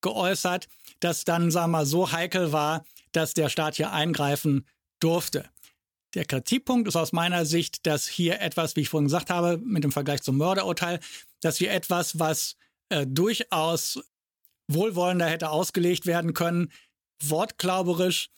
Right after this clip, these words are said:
gerade so ausgelegt wurde, dass man sie daran meinte, packen zu können. Und das darf der Rechtsstaat nicht machen. Da habe ich Angst, wenn ich das Gefühl habe, wenn ich irgendwas sage, dann kann sich jemand anders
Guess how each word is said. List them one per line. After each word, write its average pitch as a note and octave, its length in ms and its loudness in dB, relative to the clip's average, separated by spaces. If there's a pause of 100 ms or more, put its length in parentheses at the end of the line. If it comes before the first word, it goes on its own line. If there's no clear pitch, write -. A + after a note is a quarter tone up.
(140)
gerade G3 340 0
so F3+ 280 0
ausgelegt E3+ 680 0
wurde, E3+ 260 2
dass D#3 220 -2
man E3 160 0
sie C#3+ 120 0
daran D3+ 480 0
meinte, C#3+ 400 0
packen C#3+ 520 -2
zu - 140 -2
können. A#2+ 300 0 (240)
Und C3+ 200 0
das F3+ 180 -2
darf E3 220 0
der D3+ 160 0
Rechtsstaat D#3 520 -2
nicht D3+ 220 2
machen. D#3+ 300 0
Da E3 200 0
habe F#3+ 140 0
ich - 160 -2
Angst, F#3 360 0 (340)
wenn E3+ 160 0
ich D#3+ 80 -2
das F3 200 0
Gefühl A3 400 0
habe, F#3 260 0
wenn F3+ 120 2
ich D#3+ 140 -4
irgendwas A3+ 400 0
sage, F3+ 440 0 (680)
dann F3+ 220 -2
kann G#3+ 280 0
sich G3 360 -2
jemand F3 680 -2
anders A3 560 0